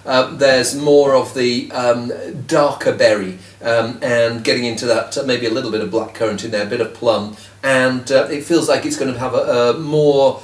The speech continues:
presence, power, uh, but maybe not the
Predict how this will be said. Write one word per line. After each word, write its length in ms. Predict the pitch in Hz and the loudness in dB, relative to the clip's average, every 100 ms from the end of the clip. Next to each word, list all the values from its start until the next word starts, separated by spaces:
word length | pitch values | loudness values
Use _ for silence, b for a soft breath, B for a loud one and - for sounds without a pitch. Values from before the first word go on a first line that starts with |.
| B | B
presence, 720 | - 202 175 - 147 135 - - | -2 4 4 4 -2 -6 -8 -12
power, 680 | - 151 143 127 123 117 B B | -4 2 2 2 0 -4 B B
uh, 200 | 143 139 135 | -4 -2 0
but 160 | 147 | 0
maybe 500 | 147 151 160 147 147 | 0 2 2 2 -2
not 500 | 143 143 139 143 - - | -2 -2 -2 -4 -12 -12
the 480 | 123 131 123 123 | -6 -4 -2 -4